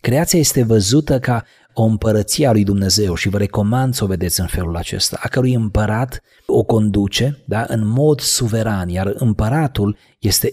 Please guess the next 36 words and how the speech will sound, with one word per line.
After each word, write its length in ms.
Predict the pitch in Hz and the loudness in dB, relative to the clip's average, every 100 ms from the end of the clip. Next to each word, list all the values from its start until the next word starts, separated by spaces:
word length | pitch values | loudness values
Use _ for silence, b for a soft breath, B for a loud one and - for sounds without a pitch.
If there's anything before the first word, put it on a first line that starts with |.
| 120 | 0
evident 500 | 107 104 101 104 104 | 0 0 0 -2 0
Dumnezeu, 560 | 107 98 92 98 95 | 0 0 0 0 -2
care 180 | 98 101 | -2 -4
este 180 | 95 95 | -4 -4
văzut 380 | 92 90 101 - | -4 -2 -4 -4
adesea 500 | - 87 104 104 107 | -8 -2 0 0 -2
ca 100 | 101 | -4
și 140 | 92 98 | -6 -4
împărat 420 | 90 95 101 104 | -4 -4 -4 -2
al 80 | 101 | -2
împăraților, 760 | 104 110 107 - 127 123 127 b b | 0 0 0 0 0 0 -2 b b
ca 120 | 110 | 0
și 240 | - 123 | 2 2
rege 720 | 123 156 160 110 - - 101 - | 4 4 2 0 -4 -2 -4 -4
al 200 | 101 95 | -4 -2
regilor. 600 | 92 85 - - - - _ _ _ - | -2 -2 -6 -10 -14 -18 _ _ _ -2
Deși 260 | - - | 0 2
Dumnezeu 500 | 180 196 139 113 151 | 4 4 4 4 4
este 320 | 143 113 123 | 2 2 0
distinct 580 | 110 110 - - 131 175 | 0 0 0 0 0 0
de 100 | 156 | 0
creație, 680 | - 101 78 - - 73 - _ | -2 -4 -6 -6 -6 -6 -10 _
să 160 | - 98 | -4 0
nu 140 | 107 | 0
cădem 400 | 110 113 107 113 | 0 -2 0 -2
cumva 320 | 104 101 104 | -2 -2 -2
într-o 280 | 101 98 101 | -2 -2 0
înțelegere 640 | 98 92 98 101 101 101 98 | 0 -2 -2 -2 -2 -2 -2
eretică, 680 | 110 101 131 127 95 87 - _ _ _ _ | -2 0 0 -2 -6 -8 -10 _ _ _ _
cum 220 | - 101 90 b - | -4 -2 -4 b -4
s-a 160 | 113 | 0
mai 100 | 104 | 2
întâmplat 380 | 101 101 90 139 | 0 0 0 2
de-a 100 | 113 | 2
lungul 220 | 98 98 | 2 -2
creștinismului, 920 | 92 95 - 95 87 - 73 - 120 | -2 -6 -4 -4 -4 -6 -6 -8 -10